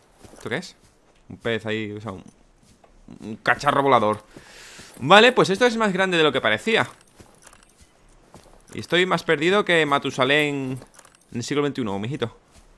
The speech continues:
Esto es muy grande, hay mucho litio, tío. Mucho litio, diamante, oro y de todo. Pues nada, más dejándolo ahora sí que sí por aquí, porque no soy capaz de encontrar de momento la, la entrada.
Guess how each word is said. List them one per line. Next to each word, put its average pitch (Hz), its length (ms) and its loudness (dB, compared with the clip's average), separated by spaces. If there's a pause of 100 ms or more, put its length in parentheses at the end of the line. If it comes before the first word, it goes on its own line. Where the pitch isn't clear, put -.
(2750)
Esto - 180 -16
es 107 80 -14
muy 120 120 -4
grande, 101 240 0
hay 110 60 -2
mucho 123 240 -4
litio, 98 300 -2
tío. 110 120 -6 (220)
Mucho 123 240 -6
litio, 147 340 0
diamante, 135 500 0
oro 135 200 2
y 139 60 0
de 135 140 -2
todo. 110 340 0
Pues 120 100 -4
nada, 131 180 4
más 151 120 4
dejándolo 135 360 -2
ahora 120 220 0
sí 131 80 -6
que 123 80 -4
sí 127 80 -4
por 107 80 -4
aquí, 143 260 -4 (440)
porque 120 160 -4
no 135 60 -2
soy 139 120 -8
capaz 139 160 2
de 139 60 2
encontrar 123 340 0
de 120 60 0
momento 120 300 -2
la, 104 260 2
la 107 80 -2
entrada. 123 380 -2